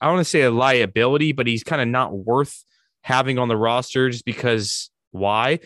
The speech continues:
to, "Oh shit, this guy's gonna be, is now a straight up factor." They have a third legit player who's, who's st-, that's one thing we've always said about H B, his statistical baseline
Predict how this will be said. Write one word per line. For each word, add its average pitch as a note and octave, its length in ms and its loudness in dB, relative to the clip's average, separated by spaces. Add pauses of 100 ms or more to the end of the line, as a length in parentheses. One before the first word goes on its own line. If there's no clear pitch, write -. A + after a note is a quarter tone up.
(160)
to, C3 300 2
"Oh C3+ 180 2
shit, C3 340 -2
this B2+ 140 -4
guy's C3 240 0
gonna B2 160 -2
be, A#2 180 -4
is A#2+ 140 -2
now B2 340 0
a A2 140 -2
straight C3+ 340 -4
up - 140 -4
factor." C3 640 -4 (360)
They B2+ 140 2
have C3+ 220 2
a B2 60 0
third C#3+ 500 0
legit A#2+ 460 -2
player C#3+ 360 0 (300)
who's, C#3+ 200 2 (280)
who's C#3+ 400 0 (200)
st-, - 280 -4
that's G#3 220 -2
one B3 140 -2
thing F#3 140 0
we've C3+ 160 2
always D3 240 4
said D3+ 140 2
about C3+ 160 2
H B2+ 140 0
B, D#3 80 0
his C3 100 -2
statistical C#3+ 640 -2
baseline A2+ 640 -2